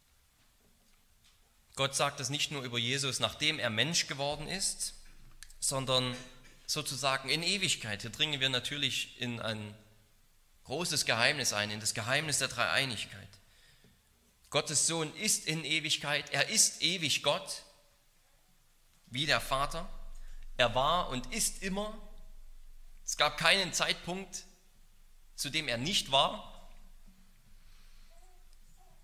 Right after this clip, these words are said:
Und gleichzeitig sagen wir, bekennen wir schon seit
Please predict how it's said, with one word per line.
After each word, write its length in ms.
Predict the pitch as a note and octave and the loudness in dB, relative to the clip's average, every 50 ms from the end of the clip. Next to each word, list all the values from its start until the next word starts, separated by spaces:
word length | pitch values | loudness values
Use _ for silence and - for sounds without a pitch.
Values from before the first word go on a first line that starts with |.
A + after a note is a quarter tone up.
| - - - - - - - - - - - - - - - - - - - - - - - - - - - - - - - - - - - | -20 -20 -20 -20 -20 -20 -20 -20 -20 -20 -20 -20 -20 -20 -20 -20 -20 -20 -20 -20 -20 -20 -20 -20 -20 -20 -20 -20 -20 -20 -20 -20 -20 -12 -6
Und 120 | A#2+ B2 | -4 0
gleichzeitig 880 | A#2+ B2 A#2+ C3 C3+ - - C#3 B2 B2+ B2 B2 B2 - - - - - - - - - | 2 4 4 6 6 4 4 4 4 2 2 0 -2 -2 -2 -4 -4 -8 -12 -18 -12 -2
sagen 400 | - - B2 B2 B2+ B2 B2+ A#2 | 0 4 4 4 4 2 0 -2
wir, 220 | A#2+ A#2+ B2 B2 | 0 0 0 0
bekennen 480 | A#2+ G#2+ - - C3+ C3 C3 C3 B2+ A#2+ | -4 -6 -2 0 0 2 2 0 -2 0
wir 400 | B2 B2 B2 B2 B2 B2+ C3 - - - - - - - - - _ _ _ _ - - _ _ _ _ _ - _ | 2 2 4 4 2 0 -4 -8 -14 -20 -20 -20 -20 -20 -20 -20 _ _ _ _ -20 -20 _ _ _ _ _ -20 _
schon 380 | - - - B2 B2 B2+ C3 B2+ | -8 -4 -2 0 0 0 0 0
seit 540 | B2 - A#2+ A2+ A2 A2 - - - - | 2 2 2 2 2 0 0 -4 -4 -4